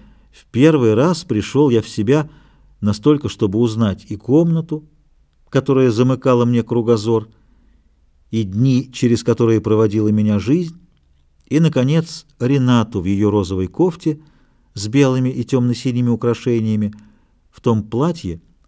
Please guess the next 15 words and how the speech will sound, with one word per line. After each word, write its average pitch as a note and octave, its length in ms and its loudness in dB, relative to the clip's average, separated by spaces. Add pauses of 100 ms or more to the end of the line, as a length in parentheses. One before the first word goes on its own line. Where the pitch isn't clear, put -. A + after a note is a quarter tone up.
(100)
в - 100 -20
каком A2+ 480 -2
видел C#3 400 -2
я C3 160 0
ее A#2+ 180 0
в - 80 -18
первый C3 400 0
день G#2+ 220 -2
знакомства. G#2 720 -6 (1800)
Она, D3 460 0
внимательно C#3 680 2
следившая C3 640 0
за G2+ 120 -4
моим A#2 280 2
лицом, F#3+ 520 -2